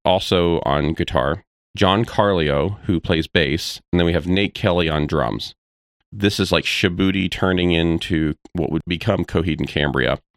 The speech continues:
And then in, like, the ninety-nine, two thousand, two thousand one time frame, it changes to Claudio Sanchez, Travis Stever, Michael Todd on bass, and then Josh Eppert on drums.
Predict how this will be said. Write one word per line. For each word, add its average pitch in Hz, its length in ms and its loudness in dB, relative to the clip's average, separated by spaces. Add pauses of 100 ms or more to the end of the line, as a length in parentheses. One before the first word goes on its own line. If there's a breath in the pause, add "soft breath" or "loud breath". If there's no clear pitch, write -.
(320 loud breath)
And 87 100 2
then 85 100 4
in, 82 140 4
like, 85 180 0
the 82 100 0
ninety-nine, 90 580 2
two 92 180 -4
thousand, 85 380 0
two 92 120 -6
thousand 78 360 0
one 107 200 2
time 82 260 0
frame, 80 360 0 (140)
it 82 120 -4
changes 87 420 2
to - 80 -4
Claudio 85 360 2
Sanchez, 78 720 0 (240)
Travis 85 460 2
Stever, 78 460 -2 (180)
Michael 87 420 2
Todd 82 760 0 (140)
on 82 260 0
bass, 80 580 -2 (220)
and 87 180 4
then 85 400 4 (160)
Josh 92 340 0 (100)
Eppert 78 400 0
on 73 180 -2
drums. 64 420 -4